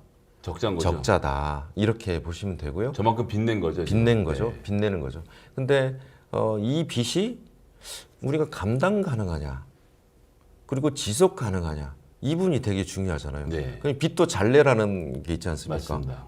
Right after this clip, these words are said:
Speaker 2: 좋은 곳에 쓰고 그게 경제 성장에 기여하거나, 기여하거나 국민의 후생, 그러니까 국민을, 어, 편안하게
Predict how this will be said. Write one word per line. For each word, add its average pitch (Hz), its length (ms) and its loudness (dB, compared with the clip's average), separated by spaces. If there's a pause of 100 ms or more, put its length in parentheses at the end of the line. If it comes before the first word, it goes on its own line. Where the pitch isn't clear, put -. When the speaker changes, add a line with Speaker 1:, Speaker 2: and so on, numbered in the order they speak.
Speaker 2:
좋은 151 400 8
곳에 127 220 2
쓰고 160 480 -4 (200)
그게 127 460 0 (220)
경제 107 360 -2
성장에 123 500 -4
기여하거나, 85 480 -4 (180)
기여하거나 87 760 -4 (400)
국민의 117 680 0 (140)
후생, 85 380 -4 (180)
그러니까 107 280 -4
국민을, 113 540 -2 (380)
어, 95 280 -4
편안하게 156 580 0